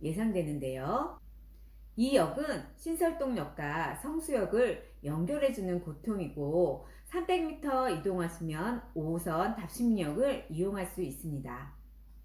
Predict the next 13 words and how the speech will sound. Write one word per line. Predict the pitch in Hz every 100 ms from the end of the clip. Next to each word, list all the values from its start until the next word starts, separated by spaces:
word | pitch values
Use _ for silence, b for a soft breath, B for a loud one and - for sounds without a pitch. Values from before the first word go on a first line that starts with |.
| - - - - - - - - - b b b
업무직으로 | 196 240 330 330 285 277 277
출근하신다면 | 277 349 349 320 302 247 226 196 196 190 196
여의도는 | 165 160 214 208 190 196 196 196 190 -
오십 | 180 - -
분 | 208
정도, | 170 147 139 143 233 311 B B -
강남은 | 170 196 220 220 214 220
사십 | 285 359 -
분 | - 262
정도 | 165 160 254 262 -
걸릴 | - 147 147
것으로 | 147 139 139 185 285 - -
예상됩니다. | 151 233 233 156 131 120